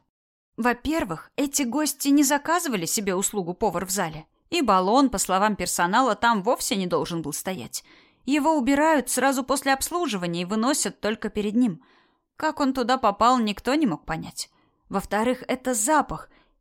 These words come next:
Перед приемом одна неуклюжая официантка обронила специи. Опять же, никто не понял, зачем она их туда понесла. И к началу банкета, как ни старалась уборщица,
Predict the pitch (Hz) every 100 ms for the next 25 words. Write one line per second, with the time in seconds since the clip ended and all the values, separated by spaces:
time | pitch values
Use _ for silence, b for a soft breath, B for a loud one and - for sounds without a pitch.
0 | - 330 254 - 226 226 247 208 - 202
1 | 196 233 220 220 247 233 214 208 - 269
2 | 262 240 247 262 277 254 - 330 294 -
3 | 135 b b b - 285 294 254 190 196
4 | - 226 190 - 247 247 180 185 - 220
5 | 190 175 - 196 180 175 196 - 151 156
6 | b b b - 311 226 196 247 247 196
7 | 190 190 262 277 277 196 240 233 190 -
8 | 180 220 180 - 196 247 302 - 240 -